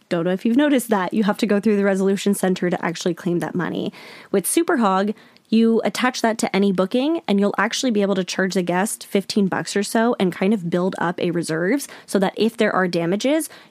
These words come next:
you've got some money to pull out from to take care of that in case air cover or your insurance doesn't want to pay out for the claim. So Superhog is a really cool tool for protecting you financially with that.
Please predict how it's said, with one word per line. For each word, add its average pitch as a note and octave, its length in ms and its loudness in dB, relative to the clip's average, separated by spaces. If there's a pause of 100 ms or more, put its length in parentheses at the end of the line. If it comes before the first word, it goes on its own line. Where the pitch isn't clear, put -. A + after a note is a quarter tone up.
you've G#3 160 2
got G3+ 180 2
some - 180 -2
money F3+ 240 2
to F3 80 -2
pull F3 240 -2
out - 180 -2
from E3+ 180 0
to E3+ 100 0
take - 240 -4
care - 180 -2
of E3 80 -2
that F3+ 220 -2
in G3+ 160 0
case A#3+ 540 0
air F#3 180 0
cover F3+ 540 0
or F3+ 160 0
your F3 160 0
insurance F3 360 -2
doesn't - 280 -2
want E3+ 100 2
to E3+ 60 -2
pay - 180 -6
out E3+ 160 -2
for - 80 -6
the - 100 -4
claim. - 440 -6 (260)
So - 140 -4
Superhog C4 480 0
is G#3 100 2
a F3+ 60 0
really F#3+ 260 0
cool F#3+ 240 -4
tool F3+ 320 0
for F3+ 160 -2
protecting F3 480 -2
you F3 140 2
financially D#3+ 520 -4
with A3 140 -2
that. C4+ 260 0